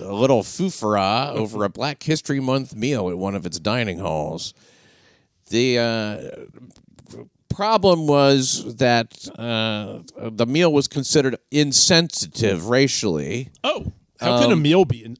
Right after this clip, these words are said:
Speaker 2: racially insensitive? What does that even mean?
Speaker 1: Well, they had something they called, uh, you've heard of sloppy joes?
Speaker 2: Yep.
Speaker 1: They called these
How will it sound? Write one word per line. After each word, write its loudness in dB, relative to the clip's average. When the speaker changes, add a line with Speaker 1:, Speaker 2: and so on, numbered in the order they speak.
Speaker 2:
racially -2
insensitive? -4
What -2
does -4
that -4
even -4
mean? -8
Speaker 1:
Well, 0
they -2
had -8
something -6
they -4
called, -2
uh, -6
you've -12
heard -4
of 0
sloppy -6
joes? -6
Speaker 2:
Yep. -2
Speaker 1:
They -4
called -4
these -4